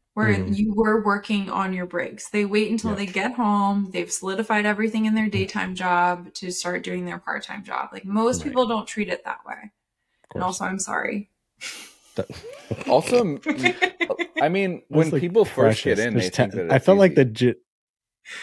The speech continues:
Speaker 2: <laughs> yeah, that is true. Most people think it's e-, easy, depending on the
Speaker 1: Oh
Speaker 2: situation
Speaker 1: my
Speaker 2: and
Speaker 1: God,
Speaker 2: the
Speaker 1: they
Speaker 2: group
Speaker 1: think
Speaker 2: they
Speaker 1: it's so
Speaker 2: join.
Speaker 1: easy.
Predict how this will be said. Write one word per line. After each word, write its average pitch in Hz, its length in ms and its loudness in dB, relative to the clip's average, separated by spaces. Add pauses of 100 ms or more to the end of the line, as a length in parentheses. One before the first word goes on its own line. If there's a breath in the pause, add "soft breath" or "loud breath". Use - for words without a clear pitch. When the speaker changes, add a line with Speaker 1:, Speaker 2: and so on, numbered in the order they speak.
(760 loud breath)
Speaker 2:
<laughs> - 100 0 (920 loud breath)
yeah, 104 220 0 (400 soft breath)
that 117 140 4
is 123 100 4
true. 127 240 4 (1000)
Most 110 180 0
people 127 180 4
think 123 180 4
it's 120 120 2
e-, 131 200 0
easy, 117 340 2
depending 101 500 0
on 98 260 -2
the 101 60 -2
Speaker 1:
Oh - 20 -4
Speaker 2:
situation 98 520 -4
Speaker 1:
my - 40 0
Speaker 2:
and 185 100 -2
Speaker 1:
God, 285 280 2
Speaker 2:
the 202 40 0
Speaker 1:
they - 0 -
Speaker 2:
group 220 140 0
Speaker 1:
think 285 100 0
Speaker 2:
they - 60 0
Speaker 1:
it's - 100 -6
so 277 100 -4
Speaker 2:
join. 277 100 -2
Speaker 1:
easy. 254 480 -6